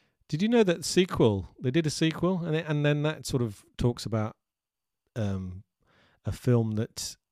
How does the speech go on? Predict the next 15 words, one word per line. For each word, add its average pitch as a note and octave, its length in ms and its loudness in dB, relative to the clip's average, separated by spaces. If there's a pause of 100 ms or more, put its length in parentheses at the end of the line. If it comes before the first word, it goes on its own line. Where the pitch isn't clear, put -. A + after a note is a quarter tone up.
(100)
has A#2 180 -4
a F#2+ 60 -6
sequel, G#2 580 -4
obviously A2 360 -4
had G#2 200 -4
some A2 240 -6
success A2+ 460 -6
in F#2+ 80 -6
it. F2+ 140 -12 (800)
There B2+ 100 0
was D3 240 2
a E3 40 -4
sequel C3+ 380 -2
to G#2+ 160 -4
it, G2+ 160 -8